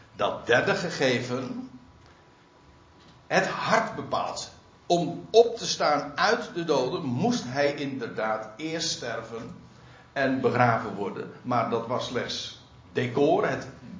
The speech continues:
nou ja, slechts tussen aanhalingstekens, maar in ieder geval, dat was voorbereidend voor het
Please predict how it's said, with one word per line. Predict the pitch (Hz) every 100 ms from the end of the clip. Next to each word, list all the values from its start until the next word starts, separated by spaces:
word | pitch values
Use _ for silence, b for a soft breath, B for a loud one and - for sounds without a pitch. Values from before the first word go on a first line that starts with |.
| - -
nou | 82 90
ja, | 87 80
slechts | - 104 104 - -
tussen | 107 98 110
aanhalingstekens, | 110 95 98 98 110 127 -
maar | 127 -
in |
ieder | 175 175
geval, | 123 113 123 B B -
dat | 135
was | 117 107
voorbereidend | - 156 208 269 233 180 180 240 208
voor | 208 214 -
het | - 170 -